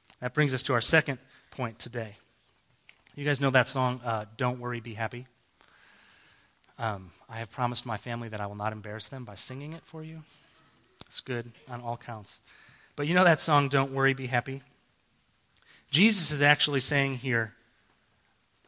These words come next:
"Don't be angry, be reconciled." Don't be angry, be reconciled.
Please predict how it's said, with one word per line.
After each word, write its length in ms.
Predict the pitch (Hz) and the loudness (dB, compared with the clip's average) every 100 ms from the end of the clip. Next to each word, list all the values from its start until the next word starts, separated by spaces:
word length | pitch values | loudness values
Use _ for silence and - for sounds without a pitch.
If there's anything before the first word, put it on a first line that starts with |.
| _ _ _ _ _ _ | _ _ _ _ _ _
"Don't 320 | 151 156 170 - - _ | 6 6 6 -2 -20 _
be 180 | 131 127 | -10 -4
angry, 540 | 131 147 123 101 98 _ _ _ _ _ _ _ _ _ _ - - | 0 0 0 -8 -14 _ _ _ _ _ _ _ _ _ _ -20 -14
be 100 | 113 | -4
reconciled." 640 | 113 127 107 92 90 80 - _ _ _ _ _ _ _ _ _ _ _ _ | 2 2 0 -12 -14 -18 -20 _ _ _ _ _ _ _ _ _ _ _ _
Don't 280 | - 170 208 | 4 6 6
be 140 | 160 123 | 0 -2
angry, 400 | 117 107 104 - _ _ | -4 -10 -16 -18 _ _
be 120 | 127 | -6
reconciled. 760 | 123 123 127 110 101 87 80 | 2 0 0 -10 -12 -14 -20